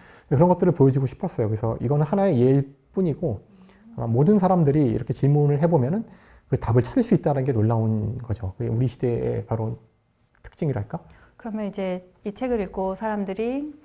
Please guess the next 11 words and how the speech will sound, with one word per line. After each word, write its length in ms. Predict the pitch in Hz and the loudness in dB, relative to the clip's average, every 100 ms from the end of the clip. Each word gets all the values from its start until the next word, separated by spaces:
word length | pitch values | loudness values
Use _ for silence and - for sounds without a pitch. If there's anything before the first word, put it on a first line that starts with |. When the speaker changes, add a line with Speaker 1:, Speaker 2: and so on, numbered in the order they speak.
| - _ - | -20 _ -8
Speaker 2:
뭐 240 | 196 180 | -4 -2
꼭 200 | 285 294 - | -2 -4 -4
이 140 | 208 | -8
책을 720 | - 277 254 233 233 220 214 | -2 -2 -2 -2 -2 -2 0
따라해서만은 800 | 226 269 285 269 247 226 196 185 | 0 0 0 -2 -4 -6 -4 -6
아니겠지만 840 | 160 165 175 170 - 180 180 170 - _ _ _ _ _ _ _ | -6 -6 -6 -10 -10 -6 -6 -8 -14 _ _ _ _ _ _ _
내가 320 | 247 202 208 | -8 -4 -4
궁금한 460 | 202 196 190 196 190 | -4 -6 -4 -4 -4
거에 140 | 180 170 | -6 -6
대해서 240 | 165 214 | -8 -10
조금 500 | - 208 190 175 185 | -14 -12 -8 -6 -8